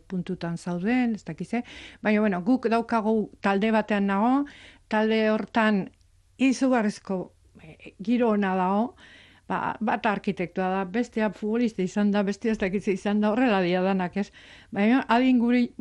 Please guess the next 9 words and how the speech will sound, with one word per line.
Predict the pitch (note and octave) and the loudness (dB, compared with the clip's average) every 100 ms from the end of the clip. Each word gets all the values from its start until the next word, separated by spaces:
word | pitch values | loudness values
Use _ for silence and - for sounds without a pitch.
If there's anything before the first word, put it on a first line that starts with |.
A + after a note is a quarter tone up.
| - | -2
gutxi | D4 C#4+ | 0 2
gora | B3+ | 2
bera | B3 B3+ C4 | 2 4 4
adin | A#3 A#3+ | 4 4
berekoak | A3 G#3+ G3+ F#3 E3+ | 2 0 0 0 0
gea, | F3 D#3+ D3+ _ - _ _ | -2 -2 -6 _ -20 _ _
eta | G#3 G3 G3 | -2 0 2
umoretsuak, | G3 A3 A3+ A3+ F3 E3 - - | 2 2 2 0 -4 -4 -8 -8
eta | G3 F#3+ G3 F3+ F#3 F#3 F#3 F3+ F3+ | -6 -4 -2 -2 -2 -2 -4 -6 -8